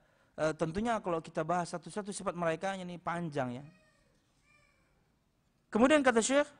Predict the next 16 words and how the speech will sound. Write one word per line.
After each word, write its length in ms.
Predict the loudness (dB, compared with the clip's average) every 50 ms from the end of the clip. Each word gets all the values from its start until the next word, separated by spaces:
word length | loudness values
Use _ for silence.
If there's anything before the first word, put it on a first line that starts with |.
| _ _ _ _ _ 0
Wa 160 | 0 4 6
qad 160 | 6 4 6
yatahawwalul 800 | 4 2 2 4 4 2 6 6 8 10 10 10 10 8 6 6
malaku 400 | 6 6 6 6 4 4 2 2
bi 80 | 2 2
amrillahi 480 | 2 2 2 2 2 4 4 4 4
ta'ala 400 | 4 4 4 4 4 4 4 2
ila 240 | 2 4 6 8 8
hay'ati 480 | 8 6 6 4 4 4 4 4 4 6
rajulin. 640 | 8 8 8 8 6 2 0 0 0 -2 -4 -6 -8 -12 -18 _ _ _ _ _ _ _ _ _ _ _ _ _ _ _ _ _ _ _ _ _ _ _ _ _
Kama 240 | 6 8 8 8 8
hasala 400 | 8 8 8 8 8 6 4 4
li 80 | 4
Jibril 560 | 0 0 0 0 0 0 2 2 2 2 0
hina 320 | 0 0 2 4 4 4 4
arsalahu 560 | 6 6 4 4 4 6 6 8 8 8 8